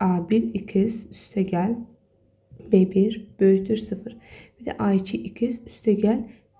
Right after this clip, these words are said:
B iki böyükdür sıfır.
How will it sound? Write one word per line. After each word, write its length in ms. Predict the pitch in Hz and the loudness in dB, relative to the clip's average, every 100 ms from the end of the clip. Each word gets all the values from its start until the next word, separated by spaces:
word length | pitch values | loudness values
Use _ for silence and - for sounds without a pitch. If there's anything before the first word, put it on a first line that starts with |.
| _ | _
B 100 | 196 | 6
iki 400 | 190 185 - 196 214 277 - _ - - - _ _ _ _ _ _ _ _ _ _ - - - | 6 4 -2 0 0 -2 -8 _ -20 -20 -20 _ _ _ _ _ _ _ _ _ _ -20 -20 4
böyükdür 520 | 208 202 190 - 240 | 8 8 4 -4 -6
sıfır. 440 | - - - 175 | -4 -6 -6 -8